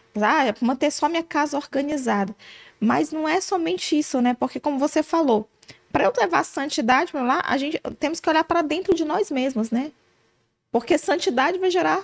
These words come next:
santidade. Então, eu preciso ter intimidade ali com Deus. Entender que tenho esse templo, essa casa, que é a casa de Deus.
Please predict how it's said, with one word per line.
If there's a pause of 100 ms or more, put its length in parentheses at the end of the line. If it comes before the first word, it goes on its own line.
santidade.
Então,
eu
preciso
ter
intimidade (380)
ali
com
Deus. (240)
Entender
que
tenho
esse (240)
templo, (540)
essa
casa, (340)
que
é
a
casa
de
Deus.